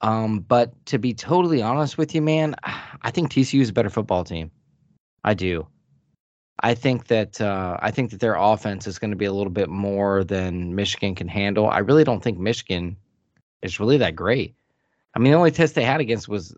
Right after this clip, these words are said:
you know, was us, and we, we played like absolute dog shit. So therefore, we lost. But my point is, if we even have a decent day, we win that football game. So I, I just don't see them being able to hang with T C U.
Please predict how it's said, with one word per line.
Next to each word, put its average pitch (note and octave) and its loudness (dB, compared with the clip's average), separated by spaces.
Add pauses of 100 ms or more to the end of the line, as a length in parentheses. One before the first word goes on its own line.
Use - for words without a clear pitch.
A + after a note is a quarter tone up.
(160)
you A#2+ -4
know, G2+ -2
was F#2 -6
us, A#2+ 0
and G2 -8
we, G2 -8
we F#2 -2
played G2 -4
like F2+ -6
absolute A#2 -2 (360)
dog G#2 0
shit. - -2 (1120)
So A#2+ 4
therefore, A#2 2 (540)
we A#2 2
lost. C#3+ 2 (380)
But C#3 -2
my D3 4
point E3 -2
is, A#2+ -2
if B2+ 0
we A3+ -2
even F3 -2
have C3 0
a A2 -4
decent G2 -4
day, F2 -6
we E2+ -8
win E2+ -6
that E2 -10
football F2 -6
game. E2 -8
So B2+ 2
I, G#2 2
I D3 4
just D#3+ -2
don't D#3+ 2
see C#3 2
them B2 2
being A#2 2
able G#2+ 0
to F#2+ 0
hang A2+ 0
with G#2 -2
T A2+ 0
C G2+ -4
U. F#2+ 0